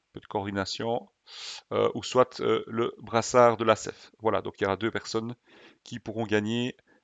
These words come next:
euh, le magazine ou, euh, le brassard. Donc il y aura un tirage au sort qui sera fait, euh, vers vingt heures cinquante-cinq, un peu, euh, vers la fin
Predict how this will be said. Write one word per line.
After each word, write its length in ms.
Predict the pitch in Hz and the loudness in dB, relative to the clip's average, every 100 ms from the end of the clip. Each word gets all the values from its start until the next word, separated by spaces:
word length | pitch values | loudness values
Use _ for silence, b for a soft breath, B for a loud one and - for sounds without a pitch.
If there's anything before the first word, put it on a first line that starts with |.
| _ | _
euh, 300 | 117 113 110 | -8 -6 -4
le 160 | 107 117 | -4 -2
magazine 720 | 120 110 104 101 117 123 131 - _ - | 0 0 -2 -4 -6 -4 -6 -10 _ -8
ou, 240 | 131 131 _ _ _ | -8 -8 _ _ _
euh, 480 | 117 110 107 107 107 | -6 -4 -2 -2 -2
le 260 | 104 120 - | -2 -4 -6
brassard. 480 | - 107 110 - - - | -14 -4 -4 -4 -10 -12
Donc 100 | 98 | -8
il 40 | |
y 20 | |
aura 140 | 104 104 | -2 -2
un 20 | |
tirage 320 | - 104 101 | 0 0 0
au 80 | 98 | -6
sort 420 | - 107 110 - B B B _ | -4 -4 -4 -8 B B B _
qui 240 | - 110 - | -18 -18 -10
sera 300 | - 101 101 | -6 -4 -6
fait, 340 | - 110 110 - - _ | 0 2 2 -2 -20 _
euh, 600 | 117 104 104 101 101 104 101 | -4 -2 -2 -2 -2 -2 -4
vers 460 | 98 107 101 - - | 0 0 -2 -10 -8
vingt 500 | 107 92 107 104 - | -8 -2 0 0 -2
heures 220 | 107 107 | -4 -4
cinquante-cinq, 720 | - 95 98 95 110 107 107 - B B B | -4 -2 -2 0 2 2 0 -10 B B B
un 80 | 104 | -8
peu, 320 | 101 - 104 - - | -6 -6 -8 -8 -12
euh, 160 | 101 101 | -12 -10
vers 140 | 95 | -6
la 100 | 101 | -6
fin 240 | - 104 | -2 -2